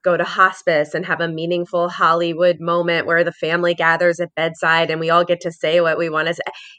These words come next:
right? And oftentimes that doesn't actually happen. And there can be a lot of the same feelings about the death being, um, you know, difficult and complicated. So I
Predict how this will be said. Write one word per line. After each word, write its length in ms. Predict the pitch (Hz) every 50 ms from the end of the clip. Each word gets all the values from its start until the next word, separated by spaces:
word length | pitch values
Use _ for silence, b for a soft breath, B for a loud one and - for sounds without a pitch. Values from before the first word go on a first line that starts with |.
| B
right? 280 | - 220 233 240 247 -
And 160 | - 208 196 185 -
oftentimes 540 | - 180 185 190 - 196 196 208 196 175 175
that 160 | 180 170 165
doesn't 340 | - 160 156 160 170 160 - - -
actually 640 | 127 139 - - - - - 139 143 147 143 151
happen. 500 | - - 147 139 139 139 143 131 139 139
And 180 | 143 151 165 151
there 140 | 151 151
can 200 | 156 - 190 160
be 120 | 147 147 147
a 80 | 147
lot 480 | 147 147 143 143 143 147 151 151 147 - - -
of 220 | 160 151 139 143
the 100 | 160 156
same 640 | - - - 170 147 151 156 170 170 170 165 170 170 170 B B B B B B B _ _ _ _ _ _ _ _
feelings 840 | _ - - 190 175 170 185 196 190 175 160 151 143 143 147 165 - -
about 640 | - 165 156 147 156 147 147 147 147 147 151 147 151 -
the 160 | 185 175 160 -
death 280 | - 139 131 151 170 - _ _ _ _
being, 560 | - 147 147 151 156 147 147 147 143 143 143 135 -
um, 520 | - 151 147 143 143 139 135 135 131 135 139 - -
you 100 | 165 165
know, 140 | 139 131 143 139
difficult 500 | - 151 147 - 156 - - 156 147 143
and 140 | 143 135 143
complicated. 640 | - - 151 147 147 156 160 - - 147 143 -
So 60 | - 196
I 80 | 202